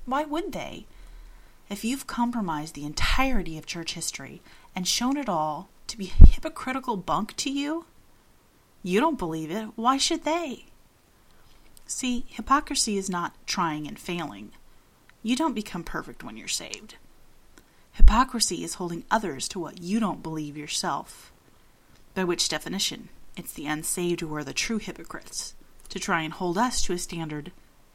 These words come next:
of a God they don't even believe exists. They just like to shout that at us as another excuse to deny Jesus. Well, why go to church in that case?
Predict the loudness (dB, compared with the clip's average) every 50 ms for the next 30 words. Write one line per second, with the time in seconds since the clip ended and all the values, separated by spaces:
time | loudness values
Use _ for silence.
0 | -20 -12 -10 -6 -6 -6 -2 0 0 0 0 -2 -6 -10 -16 -20 -20 -20 -18 -14
1 | -6 -2 -2 0 0 0 -2 -2 -4 -6 -6 -6 -6 -6 -8 -8 -10 -10 -12 -12
2 | -12 -12 -12 -10 -10 -12 -12 -10 -10 -10 -10 -10 -12 -18 -20 -20 -20 -20 -20 -20
3 | -20 -20 -20 -20 -20 -20 -20 -20 -20 -10 -6 -6 -6 -4 -4 -6 -6 -6 -6 -6
4 | -4 -2 -2 -2 -2 -2 -4 -6 -6 -8 -8 -8 -8 -10 -10 -12 -12 -10 -12 -12
5 | -10 -8 -6 -4 -2 -2 -2 4 4 4 4 4 2 -2 -4 -4 -6 -8 -6 -4
6 | -4 -2 0 0 0 0 0 -2 -6 -10 -10 -12 -12 -12 -12 -10 -8 -8 -8 -10
7 | -12 -18 -20 -20 -20 -20 -20 -20 -20 -20 -20 -20 -20 -20 -20 -20 -20 -20 -20 -16
8 | -10 -6 -6 -6 -6 -8 -14 -16 -16 -12 -6 -4 -2 -2 -2 -4 -4 -4 -4 -4
9 | -4 -4 -4 -4 -4 -4 -4 -4 -4 -4 -8 -10 -12 -12 -12 -12 -12 -10 -10 -10
10 | -12